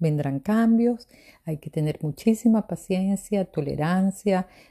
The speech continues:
tratar de armonizarnos dentro de la pos-,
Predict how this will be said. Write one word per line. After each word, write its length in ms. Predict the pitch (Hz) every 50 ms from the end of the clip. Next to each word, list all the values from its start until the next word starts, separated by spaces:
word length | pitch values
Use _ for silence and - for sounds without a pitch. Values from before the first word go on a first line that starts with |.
| _ _
tratar 640 | _ - - 156 147 - - 147 147 147 147 143 139
de 340 | - 165 160 160 156 151 143 -
armonizarnos 1040 | 156 151 151 147 143 139 139 139 - - - 196 202 208 214 220 226 233 226 220 - _ _ _
dentro 380 | - 170 156 147 - - 151 143
de 80 | 143
la 160 | 139 143 139 -
pos-, 400 | - - - - - - -